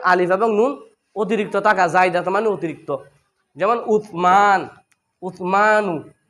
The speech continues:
আলিফ এবং নুন আছে কিনা, এভাবে আলিফ নুন অতিরিক্ত আছে কিনা, তাসনিয়ার মতো, কিতাবান, এরকম অনেকটা আর কি। ইমরান,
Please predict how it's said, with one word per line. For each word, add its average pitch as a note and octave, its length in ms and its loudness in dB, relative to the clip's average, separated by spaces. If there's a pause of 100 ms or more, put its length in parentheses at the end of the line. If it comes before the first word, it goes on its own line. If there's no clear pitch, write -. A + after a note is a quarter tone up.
আলিফ G3 260 0
এবং G3+ 240 -2
নুন F#3+ 140 -2
আছে F3 200 -2
কিনা, G3 200 -2
এভাবে F3+ 360 -2
আলিফ F3+ 160 0
নুন F3+ 160 -4
অতিরিক্ত D#3+ 300 -6
আছে D#3 200 -4
কিনা, D#3 200 -4 (840)
তাসনিয়ার F3+ 460 -4
মতো, D3+ 180 -6
কিতাবান, E3+ 540 -2
এরকম D3 340 -6
অনেকটা C#3+ 300 -6
আর C3 120 -4
কি। G#2+ 80 -14 (500)
ইমরান, G#3 640 2